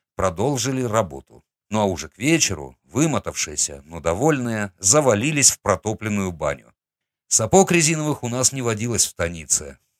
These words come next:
Думаю, как и в столице. Поэтому ноги были сырые. Не насквозь, конечно. Мы по совету деда Игната еще с утра сегодня старые сапоги рыбьим жиром знатно смазали.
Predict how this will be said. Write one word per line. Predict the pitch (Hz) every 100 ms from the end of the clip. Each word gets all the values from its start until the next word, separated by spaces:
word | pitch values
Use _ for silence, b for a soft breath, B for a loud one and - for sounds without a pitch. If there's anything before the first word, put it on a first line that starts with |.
| _
Думаю, | 92 139 151 143
как | 131 120
и | 131
в |
столице. | - - 135 117 76 - - 67 67 _
Поэтому | - 107 101 95 98
ноги | 131 160 143
были | 127 127 120
сырые. | 110 117 95 80 69 62 - _ _ -
Не | 151
насквозь, | 151 135 - 160 -
конечно. | 87 76 - - _ _ _ _ _ _
Мы | - 180
по | 170
совету | 101 107 123 110
деда | 98 101 85 82
Игната | 104 156 -
еще | 117 98 123
с | -
утра | 135 135 117
сегодня | - 82 78 80
старые | - 110 95 87
сапоги | 110 - 92 120 156
рыбьим | 110 123 110 110
жиром | 101 117 85
знатно | 78 90 82 87
смазали. | - 90 76 78 64 62